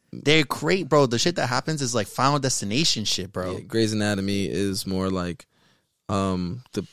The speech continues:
Speaker 2: the students learning and, like, what they're going through in their lives as they're learning how to be, uh, doctors.
Speaker 1: Yeah, yeah.
Speaker 2: And then also, like, oh, wow, this person just fucking got impaled with a fucking telephone pole. <laughs>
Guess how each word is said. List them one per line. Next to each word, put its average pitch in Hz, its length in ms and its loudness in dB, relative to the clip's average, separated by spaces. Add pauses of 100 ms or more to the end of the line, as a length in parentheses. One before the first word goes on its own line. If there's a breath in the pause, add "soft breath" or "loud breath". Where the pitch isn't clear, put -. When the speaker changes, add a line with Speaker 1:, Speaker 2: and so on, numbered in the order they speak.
(100)
Speaker 2:
the 92 80 -2
students 95 480 -2
learning 95 560 -2 (360 soft breath)
and, 98 140 -4
like, 92 120 -4
what 101 220 -2
they're 101 140 0
going 98 280 0
through 92 160 -2
in 92 120 -2
their 120 200 6
lives 104 460 2
as 104 320 0
they're 98 160 -2
learning 101 580 -2
how 120 120 -4
to 98 80 -6
be, 101 440 -4 (580)
uh, 80 340 -6 (300)
doctors. 101 600 -2
Speaker 1:
Yeah, 147 200 6
yeah. 98 280 -4 (680)
Speaker 2:
And 104 260 -2
then 101 180 0
also, 95 420 -2
like, 95 240 -4
oh, 107 120 2
wow, 101 420 0 (280)
this - 180 -6
person 95 680 -2 (280)
just - 240 -2
fucking 92 680 -4
got 104 260 0 (580 soft breath)
impaled 110 540 4
with 98 160 -4
a 92 60 -6
fucking 98 360 -8
telephone 101 420 -4
pole. 107 340 4
<laughs> - 60 4